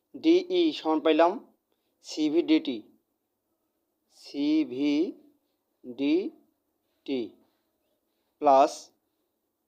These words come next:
চাপ সমান পাইলাম আরটি ভি ডিভি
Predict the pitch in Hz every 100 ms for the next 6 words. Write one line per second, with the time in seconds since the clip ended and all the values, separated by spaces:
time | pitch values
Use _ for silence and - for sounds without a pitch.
0 | _ _ _ _ _ _ _ _ _ _
1 | _ _ _ 156 156 - 175 170 170 165
2 | 202 240 _ _ _ _ _ _ _ _
3 | _ _ _ _ _ _ _ _ _ _
4 | _ _ - 147 151 151 165 175 190 277
5 | - _ _ _ _ 123 120 151 180 240
6 | - _ _ _ _ _ _ _ _ _
7 | 131 147 143 127